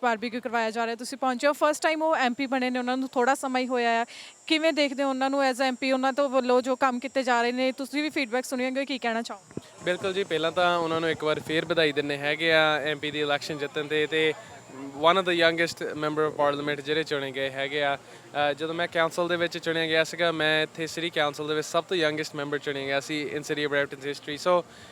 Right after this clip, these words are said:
Speaker 2: ਜਿੱਦਾਂ ਆਪਣੇ, ਅ, ਯੰਗ ਸਾਡੀ ਜਨੀ-, ਜਨਰੇਸ਼ਨ ਹੈਗੀ ਆ, ਪੋਲਿਟਿਕਸ ਦੇ ਵਿੱਚ ਆ ਰਹੀ ਹੈਗੀ ਆ, ਹਰ ਇੱਕ ਲੈਵਲ ਦੇ ਉੱਤੇ, ਚਾਹੇ ਫੈਡਰਲ, ਪ੍ਰੋਵਿੰਸ਼ੀਅਲ ਜਾਂ ਮਿਊਨਿਸਪਲ ਲੈਵਲ ਦੇ ਉੱਤੇ,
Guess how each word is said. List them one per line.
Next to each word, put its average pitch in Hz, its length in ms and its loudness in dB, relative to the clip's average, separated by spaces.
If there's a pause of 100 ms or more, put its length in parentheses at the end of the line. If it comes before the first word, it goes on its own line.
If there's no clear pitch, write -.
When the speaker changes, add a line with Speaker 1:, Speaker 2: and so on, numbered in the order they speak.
(340)
Speaker 2:
ਜਿੱਦਾਂ 170 360 4
ਆਪਣੇ, 196 520 2
ਅ, 156 320 6
ਯੰਗ 151 420 4 (200)
ਸਾਡੀ 156 340 -2
ਜਨੀ-, 156 320 0
ਜਨਰੇਸ਼ਨ 151 640 0
ਹੈਗੀ 147 240 -4
ਆ, 156 100 4
ਪੋਲਿਟਿਕਸ 143 480 0
ਦੇ 156 80 -2
ਵਿੱਚ 151 220 -2
ਆ 135 180 2
ਰਹੀ 139 160 -4
ਹੈਗੀ 139 360 -4
ਆ, 143 160 4
ਹਰ 143 220 0
ਇੱਕ 180 160 -2
ਲੈਵਲ 143 320 0
ਦੇ 135 60 -12
ਉੱਤੇ, 139 220 -4
ਚਾਹੇ 147 260 0
ਫੈਡਰਲ, 151 360 2
ਪ੍ਰੋਵਿੰਸ਼ੀਅਲ 156 540 -4
ਜਾਂ 151 140 2
ਮਿਊਨਿਸਪਲ 147 440 -4
ਲੈਵਲ 139 220 -2
ਦੇ 139 60 -6
ਉੱਤੇ, 143 300 -4